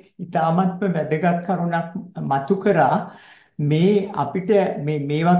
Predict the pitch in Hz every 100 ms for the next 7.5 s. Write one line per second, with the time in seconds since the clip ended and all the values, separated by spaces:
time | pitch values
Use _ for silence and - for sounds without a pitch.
0 | 175 147 147 170 175 175 190 185 190 190
1 | 208 165 - 190 143 139 147 160 185 208
2 | 190 185 202 190 147 139 185 202 220 226
3 | 226 208 185 175 156 165 180 151 - -
4 | _ _ - - 262 - 180 208 294 277
5 | 254 202 160 147 139 139 160 208 160 180
6 | 175 190 214 226 160 156 160 190 180 175
7 | 165 180 180 151 151